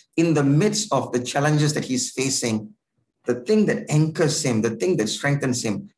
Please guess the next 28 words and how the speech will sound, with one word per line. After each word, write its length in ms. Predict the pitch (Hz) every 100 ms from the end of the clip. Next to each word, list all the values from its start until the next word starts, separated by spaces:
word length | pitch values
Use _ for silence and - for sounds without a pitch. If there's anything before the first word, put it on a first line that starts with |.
| _ _ _ _ _ _ _ -
is 160 | 120
the 80 | 117
word 240 | 107 120
of 160 | 127 120
God. 380 | 110 107 110 - _ _ _ _ _ _ _ -
Even 220 | 170 226
in 60 | 190
this, 240 | 127 - -
he, 280 | 117 143
he, 280 | 143 - 156
he 160 | 151 165
just 220 | 196 -
spends, 440 | - 160 147 - -
you 60 | 123
know, 60 |
he 60 | 127
was 120 | 123
just 160 | 143 147
telling 160 | 135
me 80 | 131
he 60 | 123
spends 280 | 135 131
about 160 | 123 110
twenty 240 | - 123
minutes 360 | 120 117 117 113
a 40 |
day 360 | 110 113 110 113
just 300 | - 113 -